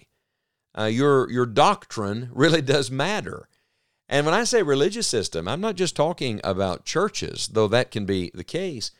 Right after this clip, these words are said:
But in fact, when people believe there is no God, or they believe, uh, that certain, uh, mores of society need to change, those are religious beliefs as well. Those are deeply held, uh, belief systems.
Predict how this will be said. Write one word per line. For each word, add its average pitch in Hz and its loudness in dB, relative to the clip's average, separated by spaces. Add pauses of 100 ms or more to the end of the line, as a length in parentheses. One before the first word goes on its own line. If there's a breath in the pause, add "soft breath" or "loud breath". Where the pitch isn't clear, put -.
(520)
But 123 -4
in 131 0
fact, 190 2
when 139 -4
people 180 -6
believe 135 -2
there 123 2
is 123 -4
no 120 -2
God, 95 -2
or 95 -6
they 127 0
believe, 127 -2 (460)
uh, 101 -2
that 104 -2
certain, 110 -2
uh, 92 -2 (320)
mores 123 2
of 104 -4
society 104 -2
need 92 -6
to 90 -12
change, 101 -8
those 160 -2
are 190 -2
religious 165 -2
beliefs 139 -4
as 123 -6
well. 127 -6
Those 180 -2
are 208 -6
deeply 139 -8
held, 135 -6 (600)
uh, - -10
belief 117 0
systems. - -6